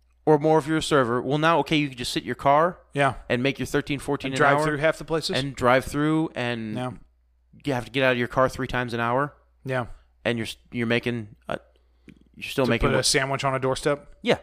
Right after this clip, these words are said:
Speaker 2: Yeah.
Speaker 1: So, so why would they come back?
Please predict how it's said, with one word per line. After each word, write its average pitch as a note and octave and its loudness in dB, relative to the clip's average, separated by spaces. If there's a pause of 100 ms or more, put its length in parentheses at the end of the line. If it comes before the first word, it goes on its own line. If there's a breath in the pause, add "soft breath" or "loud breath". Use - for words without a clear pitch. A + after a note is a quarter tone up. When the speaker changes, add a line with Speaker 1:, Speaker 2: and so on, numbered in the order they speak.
(1000 loud breath)
Speaker 2:
Yeah. C3 -2 (260 soft breath)
Speaker 1:
So, D#3 4 (380)
so E3 -2
why C#3+ 4
would D3+ 0
they C#3+ 2
come A#2 -4
back? A#2+ -4